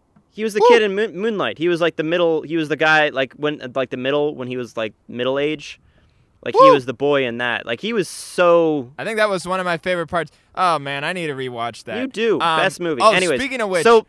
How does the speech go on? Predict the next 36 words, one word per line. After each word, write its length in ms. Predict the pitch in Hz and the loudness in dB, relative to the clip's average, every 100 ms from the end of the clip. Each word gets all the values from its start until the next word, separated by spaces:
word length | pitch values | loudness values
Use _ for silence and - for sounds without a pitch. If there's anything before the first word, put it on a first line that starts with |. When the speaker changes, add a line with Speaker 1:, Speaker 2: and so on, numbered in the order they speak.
| 165 | -2
Speaker 2:
I 220 | 220 294 | 2 4
Speaker 1:
news. 80 | 196 | 4
Speaker 2:
just 220 | 226 175 | 0 2
Speaker 1:
I 80 | 208 | 2
Speaker 2:
heard 20 | |
of 60 | |
Speaker 1:
have 100 | 262 | 2
Speaker 2:
the 100 | 170 135 | 0 -6
coolest 500 | - 214 220 214 - | -4 0 2 0 0
Speaker 1:
important 400 | 240 269 220 190 | 0 0 -4 -2
news 320 | 240 233 190 | 2 2 0
to 140 | - | -10
say. 400 | - 208 202 202 | -6 0 2 2
Speaker 2:
Uh, 100 | 165 - - | 0 -8 -6
wait, 200 | 190 202 - | -6 -6 0
I 100 | 202 | 0
just 300 | 165 233 208 | 2 -4 -2
wanna 180 | 214 196 | -2 -2
say 220 | 196 175 | -2 -4
real 320 | 143 160 202 | -4 -2 -2
quick, 400 | - - 147 - _ _ _ | -4 -6 -6 -6 _ _ _
I 120 | 151 | -4
heard 180 | 196 180 | -2 -4
the 80 | 147 | -8
coolest 640 | - - 196 214 208 196 | -10 -12 -10 -4 -4 -6
name 380 | 170 160 143 127 - | -10 -8 -8 -10 -12
and 360 | 143 139 123 - - _ _ _ - - - | -12 -12 -18 -20 -20 _ _ _ -20 -20 -20
today, 440 | - 151 139 120 - - - _ _ _ - - | -12 -4 -4 -4 -10 -20 -20 _ _ _ -20 -18
and 80 | 135 | -12
this 140 | 160 190 | -10 -8
is 80 | |
a 80 | 185 | -6
real 160 | 160 190 | -4 -4
name, 300 | 175 151 117 _ _ _ | -4 -8 -10 _ _ _
Trinity 760 | - - 180 190 214 220 226 226 _ _ _ _ _ _ - | -18 -10 -6 -4 -4 -4 -6 -10 _ _ _ _ _ _ -12
McCool. 840 | 156 175 - - 202 185 117 85 | -10 -10 -12 -12 -8 -6 -8 -12